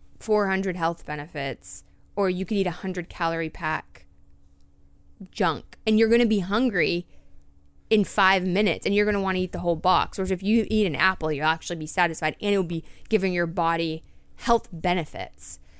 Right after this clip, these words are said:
It's not about calories or weight loss. It's about giving your body health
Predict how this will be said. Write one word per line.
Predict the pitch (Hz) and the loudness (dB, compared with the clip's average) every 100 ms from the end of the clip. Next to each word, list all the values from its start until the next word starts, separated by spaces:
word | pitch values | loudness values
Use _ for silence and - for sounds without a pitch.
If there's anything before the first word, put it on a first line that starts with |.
| - - - - | -20 -20 -6 0
It's | 220 - | 2 2
not | 220 240 302 240 | 4 6 4 4
about | 214 208 196 | 2 2 2
calories | - 196 185 190 185 180 175 175 | -2 -2 0 2 2 2 0 -2
or | |
weight | 160 175 127 | -2 0 0
loss. | 131 135 170 | 0 -2 -4
It's | - 190 | -8 -2
about | 180 175 165 196 | 2 4 4 0
giving | 170 190 185 | -2 0 0
your | 170 | -2
body | 170 165 160 160 156 - - - - - - - | -2 0 0 -2 -6 -8 -14 -20 -20 -20 -20 -20
health | - 202 175 - - | -4 2 2 2 -6